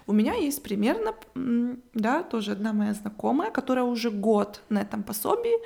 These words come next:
только потому что вот она работает, да, в месте, которое закрылось на время карантина, и сейчас оно уже вроде как открылось,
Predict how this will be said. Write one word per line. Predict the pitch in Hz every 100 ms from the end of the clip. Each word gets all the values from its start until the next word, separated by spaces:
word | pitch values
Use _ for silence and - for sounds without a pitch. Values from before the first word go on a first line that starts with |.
| - - - -
только | 240 226 247
потому | 233 233 226
что | 226 214
вот | 202 208
она | 202 202
работает, | 202 190 196 196 196 - - -
да, | - -
в | 208
месте, | 202 208 -
которое | - - 190 190
закрылось | 208 - 202 185 -
на | 202
время | - -
карантина, | - - - - 370 480 453 - - - -
и | 208 214
сейчас | - - 226
оно | 220 208
уже | 202
вроде | 196 190
как | - -
открылось, | - - 440 508 381 -